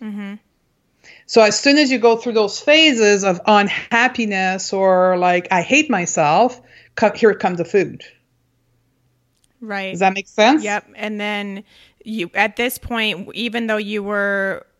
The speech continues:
Speaker 1: getting more in tune with your thoughts, you were still realizing how negative they were. And did that lead you to more binge
Speaker 2: Yes.
Speaker 1: eating? Yes.
Speaker 2: Yes.
Speaker 1: Okay.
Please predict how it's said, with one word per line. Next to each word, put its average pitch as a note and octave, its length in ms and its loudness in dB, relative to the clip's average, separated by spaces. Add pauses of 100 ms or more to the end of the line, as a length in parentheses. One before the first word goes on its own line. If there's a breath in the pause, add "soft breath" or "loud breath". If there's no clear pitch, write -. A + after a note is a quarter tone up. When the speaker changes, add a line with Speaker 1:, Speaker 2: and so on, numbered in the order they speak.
(500)
Speaker 1:
getting A3+ 280 -2
more G#3 180 -4
in G#3 160 -4
tune G#3+ 220 -6
with G3+ 160 -10
your G3+ 120 -6
thoughts, G#3 480 -2
you G3+ 140 -8
were G3 80 -8
still G3 280 -8
realizing F#3 520 -6
how F3 160 -8
negative F3+ 380 -6
they F#3 120 -4
were. G3 240 -4
And F3+ 160 -6
did F#3 180 -10
that D#3+ 220 0
lead A#3 200 -8
you B3+ 160 -6
to C4+ 200 -6
more G3+ 320 -6
binge B3+ 280 -6
Speaker 2:
Yes. C4 180 2
Speaker 1:
eating? E4 140 -14 (120)
Yes. G#3 340 -6
Speaker 2:
Yes. - 220 -4 (120)
Speaker 1:
Okay. F3 240 -10